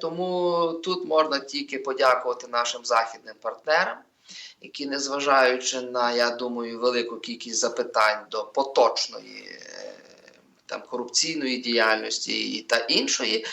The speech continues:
все ж таки розуміють пріоритетність завдань. І зараз тема воєнної допомоги Україні є абсолютно топовою, і вона якраз є основною, бо ця дуже, дуже тяжкий початок року.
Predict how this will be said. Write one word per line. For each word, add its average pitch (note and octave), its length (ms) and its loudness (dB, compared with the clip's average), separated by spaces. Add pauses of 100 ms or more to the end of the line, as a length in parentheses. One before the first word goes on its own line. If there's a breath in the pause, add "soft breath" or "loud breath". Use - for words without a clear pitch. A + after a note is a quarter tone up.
(180 loud breath)
все G3 160 4
ж G3+ 60 2
таки E3+ 220 0
розуміють D#3 640 0
пріоритетність C#3+ 800 2
завдань. D#3+ 600 2
І B2+ 260 -12
зараз C#3 500 -2
тема B2+ 640 0
воєнної B2 540 -4
допомоги A#2 540 -6
Україні A2+ 480 -6
є A2 160 2
абсолютно A2 460 -6 (200)
топовою, A#2 680 2 (520 loud breath)
і B2+ 180 0
вона B2 560 4
якраз A#2 460 -4
є A#2 60 -6
основною, D3 760 2
бо B2 460 4
ця B2 260 0 (180)
дуже, B2 360 -4 (460 loud breath)
дуже C#3 400 -2
тяжкий D#3 460 4
початок C#3 580 2
року. C#3+ 920 2